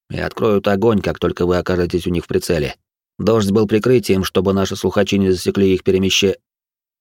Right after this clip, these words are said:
Вероника прервала меня гневным властным жестом. «Откуда вы это знаете?» «Я уверен в этом, мэм. Марк увёл вас в заблуждение, заманил сюда.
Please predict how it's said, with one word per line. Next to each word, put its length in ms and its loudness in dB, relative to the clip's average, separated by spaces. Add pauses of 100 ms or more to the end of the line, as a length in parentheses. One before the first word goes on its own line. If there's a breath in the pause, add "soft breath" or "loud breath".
Вероника 400 -6
прервала 440 -2
меня 200 0
гневным 420 0
властным 380 -2
жестом. 420 -4 (500)
«Откуда 440 0
вы 100 4
это 160 2
знаете?» 520 0 (680)
«Я 240 -4
уверен 360 2
в 40 2
этом, 200 -2
мэм. 280 -4 (760)
Марк 320 0
увёл 340 4
вас 160 2
в 60 -2
заблуждение, 760 0 (160)
заманил 440 0
сюда. 400 0